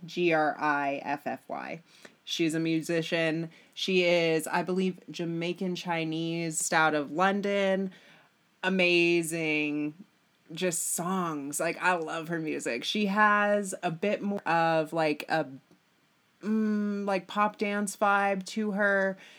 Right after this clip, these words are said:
She just had a release single, um, called Black Hole.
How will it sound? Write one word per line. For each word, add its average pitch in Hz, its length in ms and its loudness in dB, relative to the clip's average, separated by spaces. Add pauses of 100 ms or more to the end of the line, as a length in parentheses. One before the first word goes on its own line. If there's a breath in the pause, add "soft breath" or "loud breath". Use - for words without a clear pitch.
She 208 180 0
just 196 460 2
had 196 260 6
a 185 60 2
release 170 500 -2
single, 175 800 2
um, 156 200 0
called 151 300 -4
Black 156 300 2
Hole. 175 580 2